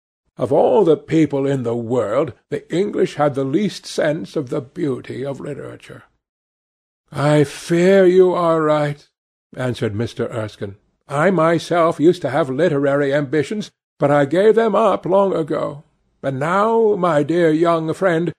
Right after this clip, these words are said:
if you will allow me to call you so, may I ask if you really meant all that you said to us at lunch?" "I quite forget what I said," smiled Lord Henry. "Was it all very bad?"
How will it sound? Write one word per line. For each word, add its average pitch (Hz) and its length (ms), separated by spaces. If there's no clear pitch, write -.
if - 340
you 120 120
will 113 100
allow 120 300
me 113 120
to 110 100
call 160 340
you 135 100
so, 175 300
may 185 160
I 233 220
ask 160 420
if 156 140
you 156 140
really 247 320
meant 151 420
all 160 220
that 160 160
you 160 180
said 156 340
to 147 140
us - 280
at - 120
lunch?" 175 420
"I 87 520
quite 156 320
forget 202 640
what 135 140
I 139 200
said," 143 400
smiled 107 440
Lord 101 220
Henry. 98 420
"Was 160 240
it 214 120
all 165 360
very 170 300
bad?" 135 680